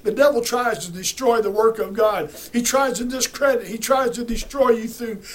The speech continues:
temptations, through problems, through financial problems. He tries to destroy you through health problems. You say, "You know, Brother Lee, I don't think that the devil's got that kind of a power." Well, you've never read the Bible.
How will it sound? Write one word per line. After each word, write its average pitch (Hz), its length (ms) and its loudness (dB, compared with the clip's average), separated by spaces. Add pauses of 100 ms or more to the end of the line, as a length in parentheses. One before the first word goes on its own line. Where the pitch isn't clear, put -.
(200)
temptations, 262 800 2
through 247 400 -2 (260)
problems, 277 560 2
through 247 320 -2
financial 294 840 4
problems. 202 680 -2 (840)
He 262 120 0
tries 277 320 4
to 294 100 -4
destroy 277 420 0
you 269 120 -2
through 302 240 -4
health 311 320 6
problems. 202 640 -4 (540)
You 311 100 -2
say, 311 220 0
"You 302 120 -2
know, 285 360 -2 (260)
Brother 262 240 2
Lee, 285 180 -4
I 330 160 4
don't 269 180 -4
think 262 280 -2
that - 180 -16
the 208 100 0
devil's 247 340 2
got 233 240 2
that 269 180 0
kind 233 240 -2
of 190 100 -10
a 180 80 0
power." 190 360 -4
Well, 180 160 0
you've 247 200 -2
never 247 200 2
read 226 340 2
the 190 80 -4
Bible. 240 480 -2